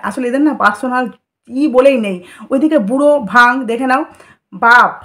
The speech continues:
হ্যাঁ, যে বুড়ো বয়সে আজ হয়তো কাল মানে টিকিট কাটবে, সেই মানুষটা দিনের পর দিন বসে নিজের জামাইকে, একদিন যে জামাই বলে মেনেছিল, ওই মানুষটাকে দিনের পর দিন নিচু করার জন্য উঠে পড়ে লেগেছে।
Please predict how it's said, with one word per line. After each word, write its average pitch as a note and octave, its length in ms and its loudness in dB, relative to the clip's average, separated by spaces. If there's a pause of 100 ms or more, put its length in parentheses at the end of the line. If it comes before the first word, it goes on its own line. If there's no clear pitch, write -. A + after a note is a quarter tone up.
(140)
হ্যাঁ, G#4+ 300 -4 (140)
যে A#3 140 2
বুড়ো A#3+ 320 -2
বয়সে C4 320 0
আজ A3 280 -2
হয়তো A#3 240 -6
কাল G#3 340 -2 (680)
মানে G3 160 -6
টিকিট A#3+ 280 -4
কাটবে, G#3 420 -2 (340)
সেই D#4 280 -2
মানুষটা C#4+ 420 0
দিনের A#3+ 240 -4
পর A3+ 160 -4
দিন A#3 180 -6
বসে G3+ 360 -2 (320)
নিজের G#3 380 -8 (300)
জামাইকে, C#4 600 2
একদিন A3 460 0
যে D#4 100 -2
জামাই B3 240 2
বলে C4+ 180 2
মেনেছিল, D4+ 440 0 (120)
ওই A#3 160 -4
মানুষটাকে A#3 580 -8
দিনের G#3 240 -10
পর G3+ 160 -10
দিন A3+ 180 -6
নিচু B3 280 -4
করার B3 300 0
জন্য G#3+ 260 -2 (400)
উঠে F4+ 400 -6
পড়ে G#3+ 300 -2
লেগেছে। F3+ 580 -14